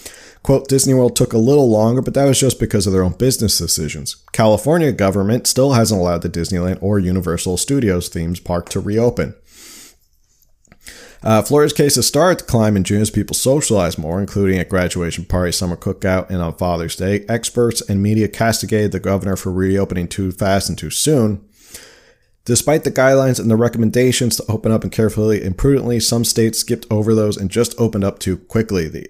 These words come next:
National Institute of Health, Anthony Fauci, said in July. Certainly Florida, I know, you know, I think jumped over a couple of checkpoints.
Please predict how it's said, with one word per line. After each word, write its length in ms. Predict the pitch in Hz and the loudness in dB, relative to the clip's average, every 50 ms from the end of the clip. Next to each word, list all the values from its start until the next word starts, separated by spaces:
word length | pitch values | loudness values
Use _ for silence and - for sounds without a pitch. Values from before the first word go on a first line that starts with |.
| - - | -14 -8
National 460 | 110 101 98 101 101 - - 95 92 | -4 -2 0 0 0 -2 -4 -6 -8
Institute 560 | 95 90 - - 95 - - 104 98 98 - | -8 -8 -8 -8 -8 -6 -4 -2 -2 -2 -2
of 160 | - 90 - | -4 -8 -8
Health, 440 | - - 104 107 104 - - - - - _ _ - _ _ | -4 -2 0 0 0 -2 -6 -12 -18 -20 _ _ -20 _ _
Anthony 400 | - 107 104 98 101 107 101 95 | -4 -2 -2 -2 -2 -2 -2 -2
Fauci, 480 | 85 - - 110 120 113 113 - 107 98 | -2 -2 -2 0 0 0 0 -2 -2 -2
said 240 | - - 104 98 92 | 0 0 0 0 0
in 100 | 92 90 | -2 -4
July. 460 | 87 87 87 92 107 113 98 82 - - _ _ - - - - - - - - - _ - | -4 -2 -2 -2 0 0 0 -2 -4 -8 _ _ -20 -20 -20 -20 -20 -20 -20 -20 -20 _ -4
Certainly 380 | - 147 147 - 127 120 110 104 | 0 0 2 2 2 0 0 0
Florida, 500 | - - 110 107 107 110 110 107 107 - - | 0 -2 0 2 2 2 2 2 0 0 -2
I 120 | 101 104 | -2 0
know, 300 | 101 95 87 85 85 85 | 0 0 0 0 -2 -2
you 260 | 82 85 104 113 123 | -2 0 0 2 2
know, 300 | 113 98 92 87 87 90 - | 2 2 0 0 -2 -2 -4
I 140 | 85 98 104 | -4 -4 -4
think 240 | - - 98 90 - | -2 -2 -4 -4 -4
jumped 260 | - 98 90 87 - | -4 -4 -4 -2 -2
over 260 | 95 92 90 101 98 | -4 -2 0 -2 -2
a 120 | - - - | -2 -4 -6
couple 340 | - 90 82 - - 85 | -4 -4 -4 -4 -4 -6
of 60 | 85 - | -4 -2
checkpoints. 600 | - 120 113 - - 104 90 82 78 - - | -2 -2 -2 -2 -2 -2 -2 -2 -4 -8 -10